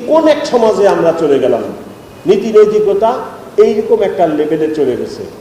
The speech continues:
So এটারও ইমপ্রুভ-, এটাও হয়তো একটা দুঃশাসন, দীর্ঘদিনের দুঃশাসন এর ফল হলো এটা। হ্যাঁ, পনেরো লক্ষ টাকা দিয়ে আপনি কি করেন?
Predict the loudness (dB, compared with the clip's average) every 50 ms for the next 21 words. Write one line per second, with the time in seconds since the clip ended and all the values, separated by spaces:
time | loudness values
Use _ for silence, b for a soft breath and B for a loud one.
0 | -20 -20 -20 -18 -6 0 2 2 4 4 2 4 2 4 6 6 6 6 6 6
1 | 6 4 4 2 -2 -2 -4 -4 -4 -4 -4 -2 2 4 4 6 6 6 6 6
2 | 8 6 6 4 2 2 2 2 0 -2 -6 -10 -10 -8 -8 -6 -2 0 0 0
3 | 2 0 0 -2 -2 -2 -4 -6 -4 -4 -4 -2 -2 -2 -2 0 0 -2 0 2
4 | 2 2 2 2 0 0 -2 -2 -2 -2 -2 -2 -2 -4 -4 -4 -2 -2 -4 -4
5 | -4 -8 -10 -14 -18 -18 -10 -2 2 2 2 2 0 -6 -6 0 2 2 2 2
6 | 0 0 2 4 4 4 4 2 0 0 0 -2 -4 -4 -6 -10 -14 -14 -14 -8
7 | -2 0 0 0 4 4 6 6 6 6 4 4 4 4 4 2 0 0 0 0
8 | 0 0 0 2 2 2 2 0 0 0 0 0 -2 -2 -6 -12 -12 -14 -14 -8
9 | -6 -4 0 2 2 4 4 2 0